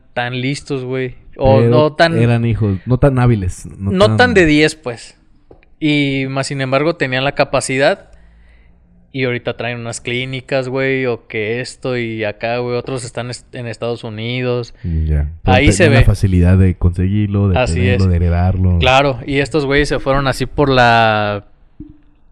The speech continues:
Speaker 1: pues, por la más, este,
Speaker 2: Desde
Speaker 1: tradicional,
Speaker 2: abajo,
Speaker 1: güey.
Speaker 2: desde abajo.
Speaker 1: Desde abajo, güey. Y empezar con lo que tienen de dinero y obviamente yo creo que va a ser más fácil que estos güeyes por su intelecto y por su capacidad de hacer las cosas bien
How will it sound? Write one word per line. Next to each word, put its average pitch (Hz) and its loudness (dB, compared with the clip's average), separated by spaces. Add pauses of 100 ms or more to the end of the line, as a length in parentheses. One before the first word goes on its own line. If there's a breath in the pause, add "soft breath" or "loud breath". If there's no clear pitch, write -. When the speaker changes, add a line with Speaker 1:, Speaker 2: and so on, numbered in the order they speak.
(140)
Speaker 1:
pues, 156 -6
por 143 -4
la 135 2 (160)
más, 147 -2
este, 131 0
Speaker 2:
Desde 98 -4
Speaker 1:
tradicional, 156 6
Speaker 2:
abajo, 175 2
Speaker 1:
güey. 165 6
Speaker 2:
desde 156 2
abajo. 113 0 (140)
Speaker 1:
Desde 135 2
abajo, 127 4
güey. 214 -2 (400 soft breath)
Y 131 -4
empezar 127 -2
con 185 2
lo 156 2
que 131 -2
tienen 156 -2
de 185 2
dinero 170 0
y 120 -2
obviamente 160 2
yo 147 0
creo 151 -4
que 156 -2 (360 loud breath)
va 139 -2
a - -6
ser 151 -6
más 143 -6
fácil 135 0
que 127 -4
estos 127 -2
güeyes 127 -2
por - -10
su 123 -8
intelecto 117 -6
y - -16
por 123 -10
su 123 -10
capacidad 120 -2
de 131 0
hacer 127 -4
las 135 -4
cosas 131 -4
bien 143 -2